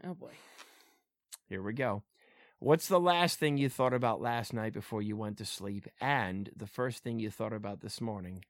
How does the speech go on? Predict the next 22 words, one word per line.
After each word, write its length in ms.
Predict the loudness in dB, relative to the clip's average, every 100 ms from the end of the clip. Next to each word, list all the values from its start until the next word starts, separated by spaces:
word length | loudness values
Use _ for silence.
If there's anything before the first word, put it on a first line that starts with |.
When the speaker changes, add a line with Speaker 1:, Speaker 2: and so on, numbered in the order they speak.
| -14
Speaker 2:
when 220 | -10 -10
you 100 | -8
woke 300 | -10 -12 -14
up? 220 | -16 -18 _ -16 -10
Speaker 1:
<laughs> 680 | -8 -6 -6 -6 -6 -6 -6 -4
Speaker 2:
It's 160 | -4 6
not 240 | 8 8
fair 340 | 6 8 8 8
because 540 | 2 2 2 2 -6 -18 _ _ _ _ _ _ _
I'm 160 | 0 2
actually 320 | 0 -2 -4
in 80 | -2
the 60 | -4
mix. 280 | -4 -6 -10
She, 160 | -8
it 100 | -2
had 240 | 0 2 4
nothing 280 | 4 4 2
to 60 |
do 140 | 2 0
with 160 | 0
me. 440 | 0 0 -2 -6